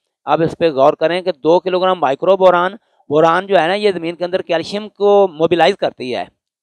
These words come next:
कैल्शियम जब चालू हो जाता है, तो गन्ने का जो कद है, वो खुद बढ़ता है। दो किलोग्राम माइक्रो बोरान और दो था तीन लीटर Altum K, एक मरतबा वस्त सितंबर के दौरान और एक मरतबा वस्त अक्टूबर के दौरान आप इसको फ्लड करके देखें,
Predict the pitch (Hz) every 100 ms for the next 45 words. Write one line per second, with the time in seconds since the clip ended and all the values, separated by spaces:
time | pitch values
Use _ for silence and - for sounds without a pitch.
0 | _ _ _ - 156 170 202 202 208 175
1 | 156 190 202 190 196 202 196 175 190 185
2 | 202 196 - 170 175 208 202 - 226 226
3 | 180 - 107 - _ _ _ _ - 160
4 | 185 196 196 196 185 151 147 202 208 202
5 | 202 208 202 151 160 208 226 202 196 220
6 | 202 175 180 160 165 190 165 135 107 -
7 | _ _ _ - 180 202 202 - 196 165
8 | 147 185 - 214 220 220 226 226 226 226
9 | - 160 160 202 202 185 170 180 180 143
10 | 180 185 - 165 175 175 165 143 143 151
11 | 151 147 143 147 131 135 151 165 156 165
12 | 160 160 190